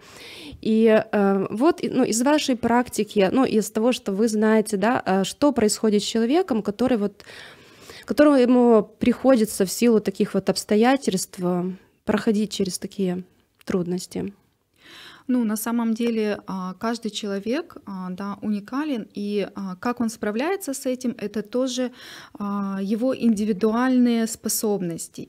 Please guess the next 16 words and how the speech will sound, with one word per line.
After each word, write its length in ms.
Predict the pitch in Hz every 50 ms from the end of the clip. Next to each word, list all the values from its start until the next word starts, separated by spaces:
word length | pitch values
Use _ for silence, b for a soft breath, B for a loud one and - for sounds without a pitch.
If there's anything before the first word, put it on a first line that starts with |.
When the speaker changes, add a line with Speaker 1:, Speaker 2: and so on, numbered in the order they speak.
| _ -
Speaker 2:
И 80 | 160 160 160 214 269
есть 160 | 302 302 -
люди, 300 | 247 262 294 302 262 254
которые, 720 | - - 214 - - 226 240 254 247 240 240 233 214 - - _ -
а, 420 | 214 196 196 196 196 196 190 190 190
на 140 | 190 196 196
самом 380 | - 233 233 233 220 214 208
деле, 440 | 175 202 233 240 233 233 220 214 208 - B B B B B B B B B B B B B B _ - 226
м, 320 | 190 196 196 190 190 - - -
до 220 | 214 202 196 247
сих 180 | 240 - 240 -
пор 220 | - 226 220 269
не 80 | 269 262
могут 260 | 247 233 220 220 226 -
справиться, 640 | - 208 202 190 180 185 196 196 - - 226 247 254 - _ _ _ - - -
а, 640 | 208 196 185 185 185 180 180 175 175 175 175 175